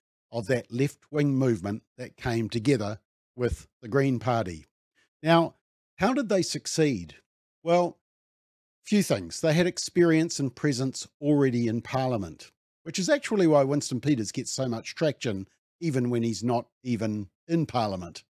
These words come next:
They had to sort leadership and personalities, united on key pillars. They had a common political opposition. Uh, their movement was incremental. It took time. It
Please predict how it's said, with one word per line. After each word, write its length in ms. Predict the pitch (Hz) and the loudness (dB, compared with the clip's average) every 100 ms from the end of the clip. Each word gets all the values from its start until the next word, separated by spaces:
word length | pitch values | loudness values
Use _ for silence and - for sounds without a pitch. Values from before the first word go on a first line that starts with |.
| _ _ _ _ _ _ | _ _ _ _ _ _
They 140 | - 170 | 0 2
had 160 | 226 | 2
to 80 | - | 0
sort 280 | - 180 170 | -2 0 0
leadership 460 | 160 160 160 151 143 | 2 2 2 -4 -6
and 120 | 135 | -4
personalities, 880 | 151 - 151 156 147 92 78 - - _ _ _ _ _ _ - | -2 0 2 2 0 -4 -10 -14 -16 _ _ _ _ _ _ -4
united 580 | 147 160 170 165 147 156 | 2 4 4 2 -4 -4
on 260 | 147 143 139 | -4 0 0
key 220 | - 170 | 2 0
pillars. 600 | 143 196 175 87 69 - _ _ _ _ _ | 2 2 0 -4 -12 -14 _ _ _ _ _
They 100 | 170 | -2
had 140 | 147 147 | 2 2
a 40 | |
common 600 | 131 - - 185 175 175 - | 0 -4 2 4 4 2 -4
political 440 | 156 151 143 143 | 0 0 2 0
opposition. 680 | 127 131 151 - 131 87 78 _ _ _ _ _ _ - | 0 0 -2 -2 -8 -10 -18 _ _ _ _ _ _ -4
Uh, 240 | 147 147 - | 0 0 0
their 180 | 139 165 | 4 6
movement 420 | 170 247 233 185 | 6 4 2 -2
was 160 | 165 143 | 0 0
incremental. 600 | 170 175 170 180 139 120 | 0 0 0 0 -2 -6
It 100 | 135 | -8
took 220 | - _ | -14 _
time. 340 | - 175 160 | -2 0 0
It 120 | 104 | -4